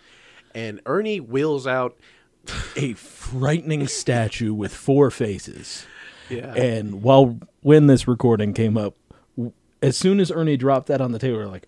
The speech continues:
Speaker 2: "Oh, I guess we got our monster here."
Speaker 1: Yeah, it's
Speaker 2: That
Speaker 1: not
Speaker 2: was
Speaker 1: even
Speaker 2: real subtle.
Speaker 1: It's, yeah,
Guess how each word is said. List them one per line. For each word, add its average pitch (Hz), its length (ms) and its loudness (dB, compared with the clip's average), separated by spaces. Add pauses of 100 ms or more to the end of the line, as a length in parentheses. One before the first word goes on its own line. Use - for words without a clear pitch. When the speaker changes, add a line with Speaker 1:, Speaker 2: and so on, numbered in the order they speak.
Speaker 2:
"Oh, 170 180 8
I 127 80 2
guess 131 320 0
we 131 140 -2
got 135 180 0
our 135 120 2
monster 127 520 -6
here." 113 320 -8 (680)
Speaker 1:
Yeah, 147 280 2
it's 135 140 2
Speaker 2:
That 156 80 8
Speaker 1:
not 151 140 8
Speaker 2:
was 139 80 4
Speaker 1:
even 120 160 -2
Speaker 2:
real 131 320 4
subtle. 139 600 2
Speaker 1:
It's, 131 280 -2
yeah, 110 300 -2